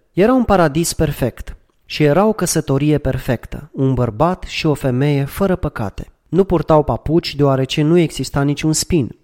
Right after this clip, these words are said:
Nu purtau haine, deoarece nu era nimic de ascuns. Erau diferiți și totuși egali. El o avea pe ea, iar ea îl avea pe el și amândoi îl aveau pe Dumnezeu. Acelea erau zilele cele bune.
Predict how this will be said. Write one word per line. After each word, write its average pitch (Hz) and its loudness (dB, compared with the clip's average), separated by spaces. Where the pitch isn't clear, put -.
Nu 175 0
purtau 170 2
haine, 156 0
deoarece 147 0
nu 143 4
era 147 2
nimic 156 2
de 127 -4
ascuns. 120 -4
Erau 202 4
diferiți 185 0
și 156 -4
totuși 139 -4
egali. 131 -2
El 160 4
o 147 8
avea 135 4
pe 135 -4
ea, 147 0
iar 127 -2
ea 156 2
îl 160 2
avea 139 0
pe 123 -4
el 147 0
și - -4
amândoi 196 2
îl 156 0
aveau 143 2
pe 143 -2
Dumnezeu. 127 -2
Acelea 226 0
erau 180 4
zilele 185 0
cele 156 0
bune. 120 -4